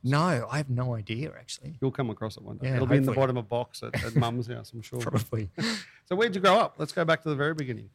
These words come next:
Speaker 1: Uh, so I was born outside Taree, a place called Coringat.
Speaker 2: Okay.
Speaker 1: Uh, grew up on a farm, and then, uh,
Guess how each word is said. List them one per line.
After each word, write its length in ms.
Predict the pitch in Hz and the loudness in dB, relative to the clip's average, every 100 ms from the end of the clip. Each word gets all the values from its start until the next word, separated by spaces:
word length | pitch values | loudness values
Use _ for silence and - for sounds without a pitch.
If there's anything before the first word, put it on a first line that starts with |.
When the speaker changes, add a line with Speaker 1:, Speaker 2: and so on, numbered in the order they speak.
| _ | _
Speaker 1:
Uh, 220 | 147 147 | 4 6
so 200 | 139 151 131 | 6 4 4
I 100 | 160 | 4
was 160 | 190 | 4
born 500 | 117 131 135 135 131 131 | 2 2 4 4 2 -2
outside 560 | 117 - 131 117 113 | -2 0 2 0 -2
Taree, 480 | - 117 107 151 233 - | -2 -2 0 0 0 -6
a 140 | 127 110 | -8 -8
place 260 | - 117 | -4 -4
called 200 | - 110 | -2 -6
Coringat. 400 | - 113 131 170 - _ _ 160 | -4 -2 0 -2 -4 _ _ -6
Speaker 2:
Okay. 180 | 151 - _ - | -4 -6 _ -6
Speaker 1:
Uh, 200 | 123 107 | -2 -2
grew 160 | 107 127 | 0 0
up 100 | 117 | 0
on 80 | |
a 60 | 98 | -4
farm, 560 | - 147 160 160 156 - _ | 0 4 4 4 0 -4 _
and 240 | 117 113 101 | -2 -2 0
then, 480 | 123 123 120 120 120 - | 2 4 2 0 -2 -6
uh, 420 | 110 107 104 | -6 -4 -6